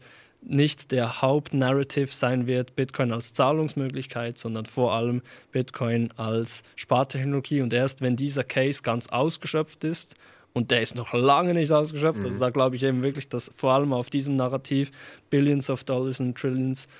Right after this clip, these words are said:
Speaker 1: äh, Billions of People and Trillions of Dollars reinkommen. Äh, aber
Speaker 2: Ja.
Speaker 1: wenn der dann ausgeschöpft ist, glaube ich schon auch, dass sich Stück für Stück auch zur Zahlungs-, ähm, Einheit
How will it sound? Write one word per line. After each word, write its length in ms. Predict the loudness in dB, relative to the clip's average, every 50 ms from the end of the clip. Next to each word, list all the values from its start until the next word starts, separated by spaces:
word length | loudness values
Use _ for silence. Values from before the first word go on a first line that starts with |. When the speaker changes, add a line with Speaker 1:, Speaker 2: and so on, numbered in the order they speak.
| -20 _ _
Speaker 1:
äh, 140 | -6 -6 -6 -6 _ _ _ _ 2
Billions 320 | 2 4 4 4 4 4
of 140 | 2 0 2
People 300 | 2 0 2 2 0 -2
and 100 | 0 2
Trillions 300 | 2 2 2 2 0 0
of 100 | -2 -2
Dollars 400 | 0 0 0 0 0 -2 -2 0
reinkommen. 460 | 0 0 0 0 -2 -2 -4 -4 -4 _ _ -10 -10 -10 -10 _ _ _ _ 2
Äh, 60 | 2
aber 180 | 4 4 6 4
Speaker 2:
Ja. 120 | 4 6
Speaker 1:
wenn 160 | 6 4 4 6
der 200 | 6 4 4 4
dann 140 | 2 -2
ausgeschöpft 600 | 0 2 2 2 2 0 -2 0 -2 -2 0 -2
ist, 160 | -2 -2 -2 0
glaube 160 | -2 0 0
ich 80 | 0
schon 260 | 0 4 4 4 6 4
auch, 200 | 4 2 0 -2
dass 240 | -4 -6 -4 -4
sich 140 | -4 -4 -4
Stück 500 | -4 -6 -6 -8 -6 0 0 0 0 0
für 100 | -6 -8
Stück 260 | -4 0 -2 -2 0
auch 200 | -2 -4 -4 -6
zur 180 | -8 -6 -6 -4
Zahlungs-, 540 | 0 2 2 2 2 2 0 -2 -4 -6 -8 _ -20 -20 -20 -20 -20 _ -4
ähm, 460 | -2 0 0 0 0 0 0 -2 -2 -2
Einheit 640 | -2 -2 0 0 0 -2 -4 -4 -6 -8 -12 -16